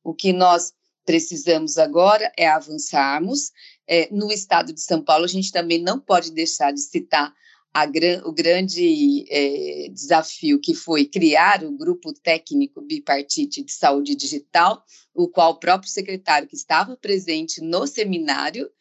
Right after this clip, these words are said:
ele aprovou e ele já tem a nomeação dos nossos, dos membros. Então, esse foi também um desafio superado no próprio seminário. Penso que isso foi um ponto também bastante, é,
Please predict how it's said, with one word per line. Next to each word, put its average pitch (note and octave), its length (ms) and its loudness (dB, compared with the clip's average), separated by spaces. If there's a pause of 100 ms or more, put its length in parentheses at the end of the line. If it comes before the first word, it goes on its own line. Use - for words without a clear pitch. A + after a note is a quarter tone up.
(340)
ele D#3+ 380 0
aprovou F3+ 800 2 (280)
e E3 140 4
ele E3 140 -2
já D#3+ 320 0 (120)
tem F#3 340 -2 (260)
a D3 720 -6
nomeação D#3 720 0
dos D#3 180 -8
nossos, C#3+ 360 -2
dos E3+ 260 0
membros. F3 480 0
Então, E3 220 0
esse F#3+ 280 0
foi E3+ 300 0
também E3+ 480 0 (340)
um C4+ 140 4
desafio A3+ 840 0
superado G#3 800 2
no A3 300 -8
próprio C#4 480 0
seminário. B3 680 -2 (120)
Penso F#3 200 -4
que - 80 -10
isso G3+ 120 -8
foi A3 100 -4
um G#3+ 140 -6
ponto G3+ 400 0
também F#3+ 340 -2
bastante, G3+ 720 -2 (420)
é, E3 880 0